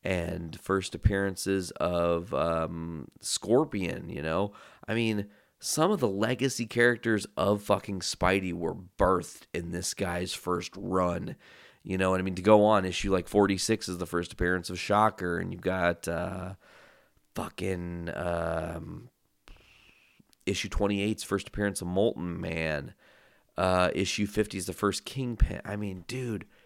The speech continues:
that is some shitty shit to have happen, is all I can really,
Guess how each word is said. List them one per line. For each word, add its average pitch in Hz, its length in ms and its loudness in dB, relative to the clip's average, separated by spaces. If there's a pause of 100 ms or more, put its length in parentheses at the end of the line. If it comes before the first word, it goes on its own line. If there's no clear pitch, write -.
(1200)
that 110 280 4
is 98 140 0
some 85 180 -6
shitty 92 680 -2
shit - 400 -2
to 82 80 -6
have 80 240 -2
happen, 67 480 -12
is 82 160 -10
all 76 280 -2
I 76 120 -2
can 87 180 -12
really, 80 680 -4